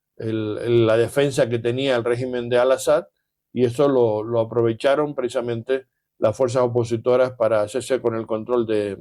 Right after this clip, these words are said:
del país. Medios oficiales en Moscú están confirmando que el Kremlin le concedió asilo político y,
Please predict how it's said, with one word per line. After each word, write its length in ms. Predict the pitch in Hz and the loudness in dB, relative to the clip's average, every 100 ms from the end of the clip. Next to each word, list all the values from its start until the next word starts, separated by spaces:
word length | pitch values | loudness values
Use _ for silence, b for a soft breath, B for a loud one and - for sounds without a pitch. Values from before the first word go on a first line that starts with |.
| - | -14
del 300 | 110 104 104 | -8 -6 -2
país. 340 | 107 131 139 - _ _ _ | 0 0 0 -6 _ _ _
Medios 400 | 117 123 131 131 | -2 2 4 4
oficiales 560 | 127 120 120 135 127 120 | 2 -2 0 2 2 -2
en 120 | 123 | -2
Moscú 360 | 123 123 143 139 | -4 -2 2 2
están 260 | 135 127 | 2 -2
confirmando 680 | 127 120 120 120 123 143 160 _ _ _ _ _ | 0 0 0 0 -2 -4 -6 _ _ _ _ _
que 100 | 117 | 0
el 160 | 117 113 | 0 2
Kremlin 540 | 131 135 147 151 147 | 2 2 4 4 4
le 140 | 135 123 | 4 2
concedió 480 | 123 120 120 139 | 0 0 0 2
asilo 360 | 135 - 131 123 | 2 0 0 0
político 600 | 123 123 127 139 151 151 | 2 0 -2 -4 0 0
y, 580 | 120 127 120 113 107 | 0 -2 -2 -2 -6